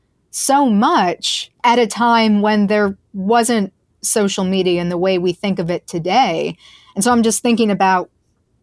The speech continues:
how important social media has become, um, for, you know, for better or for worse, depending on how you look at it,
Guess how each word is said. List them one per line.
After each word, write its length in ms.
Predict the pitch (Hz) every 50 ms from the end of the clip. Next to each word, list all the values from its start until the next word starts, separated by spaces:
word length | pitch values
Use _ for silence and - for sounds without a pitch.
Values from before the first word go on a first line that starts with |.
| _ _ _
how 260 | - 202 226 214 208
important 580 | 196 190 190 - 226 220 220 214 202 196 175 -
social 320 | - 202 196 190 - 196
media 560 | 185 180 180 180 190 180 180 175 175 185 196 - _ _ _ _
has 240 | - 196 190 170
become, 760 | 175 175 185 - - 302 349 320 214 175 170 170 170 175 190 - _
um, 160 | 226 226 214
for, 180 | 196 - 226 208 202
you 120 | 220 233
know, 140 | 190 170 -
for 140 | - - 220
better 300 | 196 202 185 180 196 190
or 60 | 185
for 160 | 190 - 185
worse, 380 | 185 233 254 220 190 196 - -
depending 340 | 175 165 - 175 175 175 170
on 100 | 170 185
how 120 | 185 185
you 180 | 190 190 190 202
look 180 | 254 302 -
at 200 | - 170 170 170
it, 140 | 180 175 -